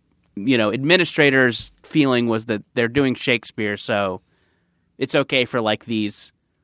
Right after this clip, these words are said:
nineteen-year-olds to be air humping in our,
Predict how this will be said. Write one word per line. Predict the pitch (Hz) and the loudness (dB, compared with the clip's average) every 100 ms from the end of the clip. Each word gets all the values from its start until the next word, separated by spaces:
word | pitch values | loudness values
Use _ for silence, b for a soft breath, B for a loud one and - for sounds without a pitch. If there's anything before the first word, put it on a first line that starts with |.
| _ 127 | _ -4
nineteen-year-olds | 131 123 143 123 113 110 - | -4 -2 -2 0 0 0 -4
to | 120 | -6
be | 120 123 | -4 0
air | 131 123 | 2 2
humping | 135 123 117 113 | 0 -2 -4 -2
in | 123 | 0
our, | 117 127 127 | 2 2 0